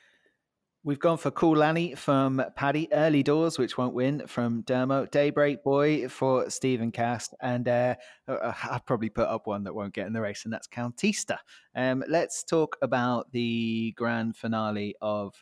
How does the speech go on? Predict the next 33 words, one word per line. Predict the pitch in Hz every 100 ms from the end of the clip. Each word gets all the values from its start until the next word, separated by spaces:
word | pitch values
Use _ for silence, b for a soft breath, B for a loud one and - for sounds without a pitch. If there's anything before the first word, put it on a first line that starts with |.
| _
the | 107 104 101
Cheltenham | - 110 104
Festival | 107 107 - 90
two | 104
thousand | 101 95 98 101
nineteen | 104 101 - 107 98 B B B
and | 107 107
the |
Gold | - 107 98
Cup. | - 101 -
Now, | 107 101
we've | 101
done | 127 135
Gold | 135 131
Cup | - - -
previews, | 131 117 123 135 -
we've | 123 113
talked | - 120 -
about | 120 117 -
the | 104
top | - -
of | 117
this | 110
market, | 120 117 - 98
we've | 113
talked | 117 -
about | 120 117
the | -
fact | 117 -
that | 117 123
no | 117
one | 113
knows, | 117 113 110